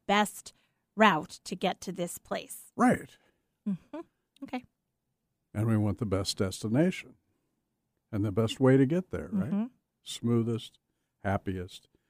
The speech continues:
Speaker 2: best sights, whatever, <laughs> right?
Speaker 1: Right,
Speaker 2: That's what we
Speaker 1: exactly.
Speaker 2: want as we go there.
Speaker 1: No tolls.
Speaker 2: Yeah. <laughs> Yeah. There's a lot of toll.
Speaker 1: A lot of tolls.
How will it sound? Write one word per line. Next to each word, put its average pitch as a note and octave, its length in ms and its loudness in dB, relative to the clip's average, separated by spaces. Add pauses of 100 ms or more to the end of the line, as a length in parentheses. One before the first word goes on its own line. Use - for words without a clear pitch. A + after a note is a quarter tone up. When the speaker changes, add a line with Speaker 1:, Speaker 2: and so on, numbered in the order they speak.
(220)
Speaker 2:
best A2 200 4
sights, - 720 2 (100)
whatever, C3+ 600 6
<laughs> - 40 -14
right? - 280 4
Speaker 1:
Right, C4+ 180 8
Speaker 2:
That's - 240 6
what D#3 120 8
we E3 60 6
Speaker 1:
exactly. E3 220 10
Speaker 2:
want G#2 180 8
as G2 160 4
we A2 140 2
go D3 180 2
there. F#2 220 -6 (160)
Speaker 1:
No G#3 160 2
tolls. G3 520 0 (260)
Speaker 2:
Yeah. C#3+ 180 12 (260)
<laughs> A#3 120 12 (580)
Yeah. B2+ 100 4 (920)
There's C3 140 6
a A#2 40 6
lot A#2+ 200 6
of - 100 -4
toll. A2+ 320 -8 (220)
Speaker 1:
A - 40 -14
lot - 220 -6
of - 60 -16
tolls. - 380 -16